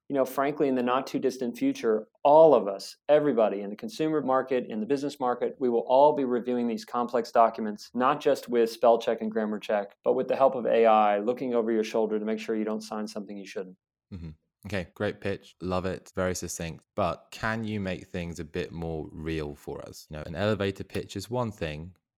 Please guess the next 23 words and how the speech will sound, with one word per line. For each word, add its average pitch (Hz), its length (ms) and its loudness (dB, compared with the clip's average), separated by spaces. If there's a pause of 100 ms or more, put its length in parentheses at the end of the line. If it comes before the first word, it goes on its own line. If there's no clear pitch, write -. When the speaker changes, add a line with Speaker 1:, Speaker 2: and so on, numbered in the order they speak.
(140)
Speaker 2:
but 78 240 -6 (380)
I - 20 -18
think 92 160 -8
the 82 80 -6
audience 85 640 -6
would 80 100 -10
love 85 280 -6
to 90 120 -10
hear 78 440 -8 (340)
an 85 80 -12
example 78 880 -6
of 76 320 -8 (220)
actual 92 380 -6
value 78 480 -4
that 76 220 -10 (200)
you've 85 320 -6
delivered. 78 540 -8 (420)
Do 95 100 -8
you 101 140 -2
have 101 520 -2
an 87 100 -8
example 85 600 -6
of 73 240 -8